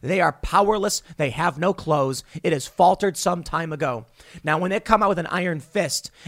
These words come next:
and claim they're gonna go after parents, they're doing what they can to make people believe they're able to enforce anything, and they can't. And we see it over and over again,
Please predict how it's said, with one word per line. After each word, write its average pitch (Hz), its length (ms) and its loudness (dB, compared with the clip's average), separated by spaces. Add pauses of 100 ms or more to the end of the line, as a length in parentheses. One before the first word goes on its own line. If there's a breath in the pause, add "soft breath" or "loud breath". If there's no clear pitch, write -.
and 165 160 -2
claim 190 240 -2
they're 175 80 0
gonna 165 140 0
go 151 160 0
after 160 340 -2
parents, 175 720 -2 (560 loud breath)
they're 156 140 2
doing 240 420 0
what 226 160 -2
they 226 100 0
can 151 480 -2 (180 loud breath)
to 190 120 -2
make 175 360 -2
people 190 280 -2
believe 170 560 0
they're 151 260 0
able 165 280 0
to 156 160 -4
enforce 135 520 -2 (220)
anything, 139 560 -4 (180 soft breath)
and 180 200 0
they 180 120 -2
can't. 175 520 4 (180 loud breath)
And 165 160 -4
we 165 100 -4
see 202 320 -2
it - 140 -10 (340 soft breath)
over 190 440 8
and 165 120 0
over 139 280 -2
again, 117 380 -6